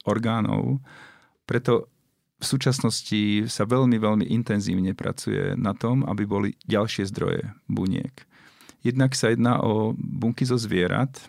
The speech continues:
a v tomto prípade v súčasnosti sú to naj-, najmä takzvané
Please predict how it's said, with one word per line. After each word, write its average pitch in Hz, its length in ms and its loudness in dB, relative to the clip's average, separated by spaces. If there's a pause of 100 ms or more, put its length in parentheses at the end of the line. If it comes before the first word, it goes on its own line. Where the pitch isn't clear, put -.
(160)
a - 80 -6
v - 80 -8
tomto 123 240 0
prípade 113 480 0
v - 80 -8
súčasnosti - 640 -4
sú - 80 -6
to - 160 -4
naj-, 101 400 -2
najmä 104 320 0
takzvané 101 560 -2